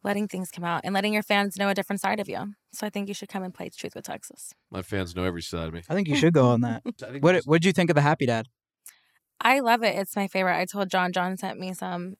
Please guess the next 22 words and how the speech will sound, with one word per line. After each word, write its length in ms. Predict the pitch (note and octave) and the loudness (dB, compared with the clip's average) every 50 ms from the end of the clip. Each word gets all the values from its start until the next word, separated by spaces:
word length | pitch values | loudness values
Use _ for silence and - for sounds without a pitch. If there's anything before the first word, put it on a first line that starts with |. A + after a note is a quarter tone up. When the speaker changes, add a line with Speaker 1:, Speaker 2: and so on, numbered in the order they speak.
| - | -10
Speaker 1:
and, 300 | - F3+ F3+ F3+ F3 F3 | -6 -4 -4 -4 -4 -4
uh, 320 | E3+ D#3+ D3+ A#2+ A2+ - G3+ G3+ G3+ - _ _ _ _ _ _ _ _ | -4 -4 -4 -6 -6 -8 -10 -10 -14 -16 _ _ _ _ _ _ _ _
I 120 | - G3 F#3+ | -4 -2 -2
love 180 | F#3 F3 - | -2 -2 -2
it. 140 | E3 - - _ _ _ _ _ _ _ _ _ _ _ _ - | -4 -8 -8 _ _ _ _ _ _ _ _ _ _ _ _ 2
Speaker 3:
Do 100 | D3 C#3 | 4 6
you, 40 | C3+ | 6
like, 200 | C3 B2 G#2+ - | 6 6 4 2
drink, 320 | - A#2 A#2+ C3+ - - | 0 2 2 2 0 0
like, 180 | - A2+ A2+ - | 0 0 0 2
often? 420 | E2+ A2 A2+ - - - E3+ F3+ | 4 2 2 2 2 2 4 6
Or 100 | D#3+ B2+ G#2+ | 4 4 4
do 80 | B2 | 2
you, 60 | B2+ - | 0 2
like, 180 | A#2+ B2+ - | 2 2 4
what 80 | C#3+ D3 | 4 4
do 60 | D#3 | 6
you 80 | D#3 C3 | 4 4
drink 340 | - B2 C3 B2+ A2+ - - | 4 4 4 4 2 -2 -6
if 80 | - | -6
you 80 | A#2 A2 | -6 -2
drink? 300 | - A#2 A2 A2 - | 0 0 0 -2 -4